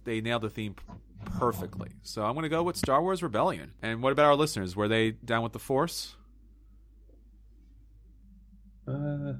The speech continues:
Speaker 2: I lost it. <laughs> Where'd it go? Actually, the listeners kinda went with Cry Havoc on this one. I'm surprised, but
Speaker 1: Wow, that's pretty
Speaker 2: yeah,
Speaker 1: impressive.
Speaker 2: I,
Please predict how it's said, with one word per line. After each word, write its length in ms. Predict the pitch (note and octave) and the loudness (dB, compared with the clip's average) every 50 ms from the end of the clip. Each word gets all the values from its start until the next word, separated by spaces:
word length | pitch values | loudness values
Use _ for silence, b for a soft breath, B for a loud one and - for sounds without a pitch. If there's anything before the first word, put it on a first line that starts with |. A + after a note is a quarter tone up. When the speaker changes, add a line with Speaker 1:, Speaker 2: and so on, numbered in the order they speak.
| - - | -8 -2
Speaker 2:
I 60 | - B2 | 0 2
lost 340 | B2+ C3+ C3+ B2+ - - | 2 2 0 0 0 2
it. 220 | C3 B2 A#2+ - - - - - - - | 2 2 2 0 -6 -18 -20 -20 -12 0
<laughs> 1300 | - - - - - - - - - - - - - - - - - - - - - - - - - - | 0 0 0 0 -4 -6 -8 -10 -12 -16 -18 -20 -20 -20 -20 -20 -20 -20 -20 -20 -20 -20 -20 -20 -14 -4
Where'd 140 | - B2+ A2+ A#2+ A#2+ - | 0 2 4 4 2 2
it 80 | - | 4
go? 400 | - C3+ B2+ - - B2 - - - - - - - - - - - - - - - - - - - - - G3+ - - - - - - - - - G#1 - - G3+ - - - - - - - - - - - - - - - - - - - - - - - - - - - - - - - - - - - - - - - - - - - - - B B B B B B B B B | 6 6 6 6 0 0 0 -2 -8 -18 -20 -20 -20 -20 -20 -20 -20 -20 -20 -20 -20 -20 -20 -20 -20 -20 -20 -18 -20 -20 -20 -20 -20 -20 -20 -20 -20 -20 -20 -20 -20 -20 -20 -20 -20 -20 -20 -20 -20 -20 -20 -20 -20 -20 -20 -20 -20 -20 -20 -20 -20 -20 -20 -20 -20 -20 -20 -20 -10 -6 -6 -6 -6 -4 -6 -6 -2 2 2 2 2 2 -8 -8 -8 -8 B B B B B B B B B
Actually, 720 | B G#2 E3+ - - - C#4+ B3+ G3 D#3 B2 - - - - | B 10 10 10 8 8 10 12 12 12 12 12 8 4 2
the 180 | - G#2 A2 A2+ | 8 10 12 12
listeners 540 | A2 B2 C3 - - G#3 G#3+ F#3+ C#3+ B2+ - | 12 12 12 12 8 8 8 8 8 6 4
kinda 320 | - - - A2+ A2+ G#2+ | 0 4 6 8 8 8
went 180 | G#2+ G#2+ G#2 G2+ | 8 8 8 8
with 180 | A2 G#2+ - | 8 6 6
Cry 220 | - - A#2 A2+ G#2+ | 6 8 8 10 10
Havoc 320 | G#2+ A2+ D#3 A3 - - | 10 10 8 6 8 6
on 120 | F2 E2 | 6 6
this 160 | D#2+ D#2 - - | 6 2 2 2
one. 140 | D#2+ D#2+ | 4 4
I'm 100 | E2 F2 | 4 2
surprised, 500 | - - - - B2 C#3 D2 D2+ - - - | 0 2 4 6 6 6 4 2 0 2 8
but 160 | - E2+ - | 8 8 10
Speaker 1:
Wow, 600 | - G2+ G2+ G#2+ C#3+ G3+ G#3+ C#3 G2+ F#2 F2+ G2 | 8 6 4 4 4 4 4 2 0 -2 -4 -8
that's 180 | A#2 - A#2 - | -10 -10 -10 -12
pretty 300 | - - G#2+ G#2 B2 C#3+ E3 C3+ | -8 -4 -2 -2 0 6 8 8
Speaker 2:
yeah, 80 | A2+ | 8
Speaker 1:
impressive. 280 | - F#3+ C3+ - A#2 - | 8 8 4 2 2 0
Speaker 2:
I, 120 | G1+ - | -2 -2